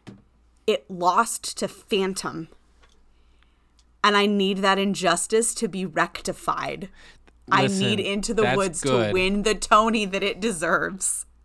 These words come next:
Speaker 2: That is pretty solid reasoning. Um,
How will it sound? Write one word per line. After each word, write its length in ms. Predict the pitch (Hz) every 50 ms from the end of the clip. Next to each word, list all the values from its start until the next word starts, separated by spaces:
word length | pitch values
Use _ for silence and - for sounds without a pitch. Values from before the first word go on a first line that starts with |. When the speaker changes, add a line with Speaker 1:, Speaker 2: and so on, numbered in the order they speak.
| _ _
Speaker 2:
That 340 | 120 117 120 127 131 127 127 -
is 360 | - 117 113 110 104 - - - _ _ - - _ _ _ - - - _ - - - -
pretty 360 | - - - 139 127 120 120
solid 520 | 110 - - 117 107 101 101 98 95 92 90
reasoning. 680 | 95 95 95 92 90 - 90 87 85 85 82 82 87 - - - - -
Um, 640 | 92 92 90 90 87 85 87 87 87 90 90 90 90